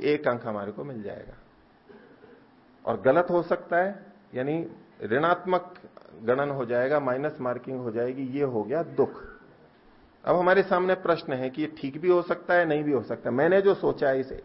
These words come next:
अ, ब, स में या एबीसी में जो भी सोचा है, ये उत्तर ठीक भी हो सकता है और गलत भी हो सकता है। क्या करेंगे हम? क्यों छोड़ देंगे? क्योंकि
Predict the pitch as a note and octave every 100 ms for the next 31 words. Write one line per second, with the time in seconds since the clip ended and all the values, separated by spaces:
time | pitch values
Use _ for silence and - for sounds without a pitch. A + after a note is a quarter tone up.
0 | - A#2+ C3 C3 C3 C3 B2 B2 A#2+ A#2+
1 | A#2 A2+ A#2+ B2 A#2 A2+ A2 A2+ A#2+ A#2+
2 | G#2+ G#2 C3+ E3 - - - _ _ -
3 | G#2 E3+ D#3+ - - D#3 D3+ - A#2+ C3
4 | F3 E3+ D#3+ D#3+ - D#3+ D#3+ D#3 C3+ B2+
5 | A2 A2 G#2+ G2 G2+ - - A2 - _
6 | _ - C#3 C3 G#2 G2 G2 - - -
7 | - - - - - _ - _ - -
8 | - - - - C3+ C3+ C3+ B2 C3 D3
9 | - _ _ _ _ _ - - - -
10 | - - - - - - - - - C3
11 | C3 F3+ G#3